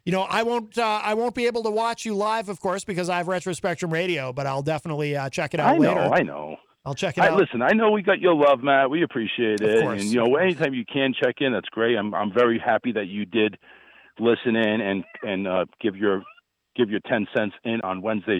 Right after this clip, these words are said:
Speaker 2: shows. Of course, we appreciate you listening whenever you can. And then, uh, if not, we know you got something better to do.
Speaker 1: <laughs>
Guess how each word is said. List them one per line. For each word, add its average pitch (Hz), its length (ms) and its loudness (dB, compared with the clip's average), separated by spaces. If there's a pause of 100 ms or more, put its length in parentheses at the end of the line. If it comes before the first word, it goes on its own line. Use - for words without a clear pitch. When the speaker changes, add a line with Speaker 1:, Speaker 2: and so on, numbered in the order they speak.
(120)
Speaker 2:
shows. 101 340 0
Of - 140 -18
course, 101 260 -4
we 101 120 -6
appreciate 98 420 -8
you 92 140 -10
listening 95 280 -8
whenever 104 240 -6
you 123 120 -6
can. 202 220 -2
And 113 160 0
then, 113 140 0
uh, 107 160 0 (520)
if 220 180 2
not, 208 180 4
we 180 120 -2
know 147 120 4
you 131 120 0
got 113 180 2
something 95 240 -4
better 82 200 -4
to 76 100 -12
do. 80 220 -10
Speaker 1:
<laughs> 247 1400 -4